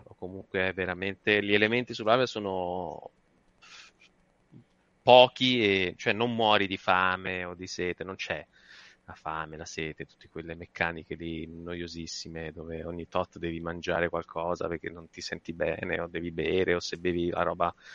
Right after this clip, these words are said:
avvelenata stai fermo. No, non ci sono. Eh, in realtà anche tutta la parte dove cos-, devi costruire le case, le, la, la tua base, le co-, no,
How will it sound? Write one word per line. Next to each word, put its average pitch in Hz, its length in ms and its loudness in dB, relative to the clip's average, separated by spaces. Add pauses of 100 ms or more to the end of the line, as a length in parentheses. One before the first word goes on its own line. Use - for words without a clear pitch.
(260)
avvelenata 90 800 4
stai 90 160 0
fermo. 87 280 -2
No, 92 240 4
non 98 160 -6
ci - 120 -8
sono. - 380 -12 (100)
Eh, 78 460 -4
in 90 80 -4
realtà 107 320 8
anche 127 480 10 (880)
tutta - 220 -2
la 101 100 6
parte 117 300 8
dove 98 260 4
cos-, - 360 -6 (180)
devi 101 220 2
costruire 104 680 4
le 101 120 0
case, 95 840 4
le, 92 160 -4
la, 90 360 0
la 87 120 -6
tua 95 180 -6
base, 92 480 6
le 90 80 -8
co-, 123 180 -6 (640)
no, 92 280 -10